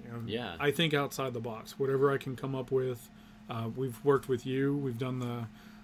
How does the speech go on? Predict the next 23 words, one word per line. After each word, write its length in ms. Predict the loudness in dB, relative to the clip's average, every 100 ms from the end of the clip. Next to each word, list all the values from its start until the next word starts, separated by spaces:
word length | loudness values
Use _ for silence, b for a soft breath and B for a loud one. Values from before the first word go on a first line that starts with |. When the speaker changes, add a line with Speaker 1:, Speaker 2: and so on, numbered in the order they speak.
| B
Speaker 1:
the 40 | -12
T-shirt 440 | -6 -2 0 0
campaigns, 580 | -2 -4 -4 -2 -2 -4
which 140 | -6 -6
have 100 | -6
been 120 | -6
awesome. 440 | -6 -6 -6 -8 -10 -18 -12
Uh, 220 | -8 -6 -6
we 80 |
just 260 | -4 -6 -2
did 180 | -4 -2
the, 280 | -4 -4 -6 -8 -16 -20 -20 -20 B B B B B B -18 -12
uh, 240 | -8 -6
Shop 300 | -2 -2 0
with 140 | 0 0
a 40 |
First 280 | 0 0 0
Responder 600 | -8 -6 -4 0 0 0 -8 -12
for 340 | -4 -2 -2
the 80 | -2
Willard 340 | 2 2 0 -2
Police 260 | -2 -2
Department. 640 | -4 -6 -4 -2 -4 -6